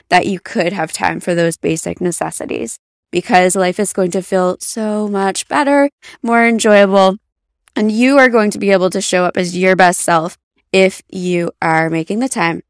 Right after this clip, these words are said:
for those basic things. Food, water, sunlight,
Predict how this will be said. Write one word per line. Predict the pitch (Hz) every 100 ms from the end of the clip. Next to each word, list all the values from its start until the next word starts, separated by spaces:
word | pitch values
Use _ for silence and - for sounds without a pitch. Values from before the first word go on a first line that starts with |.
| _ _ -
for | 175
those | 160 151
basic | 151 151 175 170
things. | - - 202 - - _ _ _
Food, | - - 214 185 180 285 - _ _ _ _ _
water, | - 165 156 196 285 294 - _ _
sunlight, | - - 185 175 180 233 - -